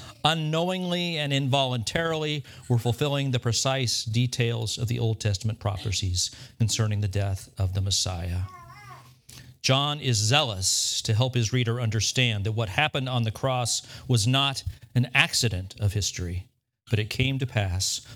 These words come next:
through the invisible hand of a sovereign providence. So in a,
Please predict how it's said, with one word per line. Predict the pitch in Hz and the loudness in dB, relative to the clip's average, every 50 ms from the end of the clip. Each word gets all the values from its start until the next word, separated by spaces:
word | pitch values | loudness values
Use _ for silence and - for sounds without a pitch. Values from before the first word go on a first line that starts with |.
| - | -2
through | - 123 120 113 | 2 2 4 4
the | 113 | 4
invisible | 110 107 104 113 117 113 117 110 120 110 | 2 2 2 2 2 2 2 2 2 2
hand | 101 107 101 98 95 95 95 92 90 - - - - - - | 2 2 0 0 -2 -2 -2 -2 -4 -6 -12 -20 -14 -2 -2
of | 101 95 | 0 2
a | 95 | 2
sovereign | - - - 95 95 95 92 95 95 | 2 0 0 -2 -2 -2 -2 -2 -4
providence. | 90 - - 98 98 98 95 - - - 113 - - - - - - - - - - - - _ _ _ _ _ _ _ _ _ _ _ _ _ - - _ _ - - _ _ _ - - - - _ - - | -4 -4 -2 -2 -2 -2 -2 -6 -8 -10 -10 -6 -4 -4 -4 -4 -4 -6 -8 -8 -10 -14 -16 _ _ _ _ _ _ _ _ _ _ _ _ _ -20 -20 _ _ -20 -20 _ _ _ -20 -20 -20 -20 _ -6 -2
So | - 120 113 101 104 | -2 0 0 -2 -2
in | 110 107 110 | -2 0 0
a, | 107 98 101 | 0 -2 -4